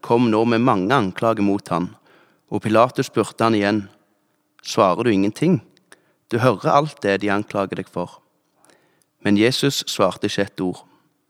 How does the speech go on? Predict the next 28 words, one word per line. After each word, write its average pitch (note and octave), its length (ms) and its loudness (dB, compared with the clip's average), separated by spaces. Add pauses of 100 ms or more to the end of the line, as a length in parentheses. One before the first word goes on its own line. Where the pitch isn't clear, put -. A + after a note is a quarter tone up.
(240)
og - 160 -8
Pilatus A2+ 720 -2 (100)
undret F#2 400 -2
seg. - 220 -10 (1700)
Hver C#3 240 2
høytid C3 560 0 (160)
pleide A2 320 0
Pilatus A2+ 640 -2
å G#2+ 80 -8
gi G2+ 320 -6
en G2 240 0
fange F#2 320 -2
fri, F#2 220 -8 (840)
den A#2 160 2
folket A2 400 -2
ba F2+ 220 2 (100)
om. G2 140 -6 (920)
En A#2+ 240 2
som C3+ 160 2
gikk C#3 320 -4
under G#2+ 240 2
navnet G#2+ 460 2 (100)
Barabbas A2+ 640 0 (180)
satt - 400 -4
fengsla B2 640 -4
sammen G#2+ 480 0
med G2 140 -2
de G2+ 80 0